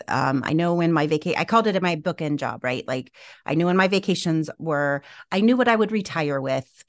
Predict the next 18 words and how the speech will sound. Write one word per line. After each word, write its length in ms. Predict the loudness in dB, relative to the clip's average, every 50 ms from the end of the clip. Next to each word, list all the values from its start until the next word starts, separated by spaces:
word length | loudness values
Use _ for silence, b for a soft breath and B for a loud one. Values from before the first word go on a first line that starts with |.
| b b b b b b -8
I 140 | -6 -2 0
knew 120 | 2 2
what 140 | 4 4 4
my 80 | 4 2
retirement 560 | 2 0 -2 -2 -2 0 0 0 0 -2 -2
would 100 | -2 -2
look 180 | -2 -4 -4 -4
like. 480 | -2 -2 -2 -2 -4 -6 -10 -18 -16 _
You 140 | -6 -2 0
know, 80 | 0 0
it 40 | 0
was 140 | -2 -4
very 320 | -4 -2 -2 0 0 -2 -4
bookend. 640 | -6 -10 -10 -8 -8 -6 -4 -4 -4 -4 -6 -10 -18 _ _ _ _ _ _ _ _ _ _ -2
Um, 480 | 0 2 2 4 4 2 2 0 -4 _ _ -2
nothing 380 | 0 0 0 0 0 0 0 0
extravagant, 760 | -2 -4 -4 -2 -2 -2 -2 -2 -4 -4 -4 -4 -4 -6 -6
but 260 | -4 -4 -4 -4 -6